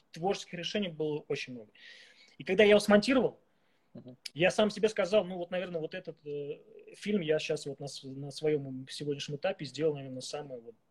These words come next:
Speaker 1: лучший фильм». Прям вот я кайфанул. И, м, у меня даже мысль была, что, может быть, больше вообще не монтировать кино.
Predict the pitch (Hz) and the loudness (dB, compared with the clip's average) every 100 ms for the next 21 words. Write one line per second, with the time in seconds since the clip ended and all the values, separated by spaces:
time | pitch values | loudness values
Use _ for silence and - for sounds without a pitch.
0 | _ - 139 139 117 - 113 - _ _ | _ -8 -6 -4 -8 -12 -18 -20 _ _
1 | 123 120 117 113 - 123 165 165 143 - | -10 -8 -8 -12 -8 6 6 6 0 -6
2 | 110 92 _ _ - - - - 180 190 | -12 -14 _ _ -20 -20 -20 -6 2 4
3 | 202 208 196 - _ _ _ _ - 147 | 4 4 2 -2 _ _ _ _ -14 -6
4 | 160 165 165 160 160 165 165 170 202 226 | -4 -2 -2 0 0 0 -2 -6 -12 -16
5 | - 170 202 202 202 202 233 190 170 190 | -4 4 6 6 6 2 2 0 -2 -2
6 | - 175 185 170 165 156 175 175 175 208 | -2 -2 -2 -4 -8 -4 -4 -2 -2 -2
7 | 156 135 135 - - 110 | -6 -8 -14 -20 -20 -20